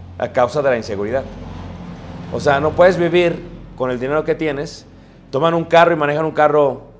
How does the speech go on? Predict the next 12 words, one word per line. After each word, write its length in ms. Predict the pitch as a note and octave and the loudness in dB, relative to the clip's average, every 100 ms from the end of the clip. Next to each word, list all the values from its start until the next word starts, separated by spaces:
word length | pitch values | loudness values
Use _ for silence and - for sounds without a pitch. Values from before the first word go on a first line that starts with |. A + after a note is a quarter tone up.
| - | -14
que 140 | - A#2 | -4 -2
no 160 | C3 | -2
es 80 | C3+ | -2
muy 160 | C3 D3 | -4 -4
lujoso. 640 | A#2+ C#3 C3+ D#3 G3+ - - _ - | -2 -2 -2 -4 -6 -14 -20 _ -2
¿Por 160 | B2 | -2
qué? 360 | B2 F3 B3 - - - - | 0 -2 -2 -10 -20 -18 -10
Porque 220 | A2 A#2+ | -6 -4
llama 200 | C3 C3 | -4 -4
mucho 220 | B2+ A#2+ | -6 -6
la 80 | G#2+ | -6
atención, 320 | F#2+ F2 F#2 | -6 -14 -16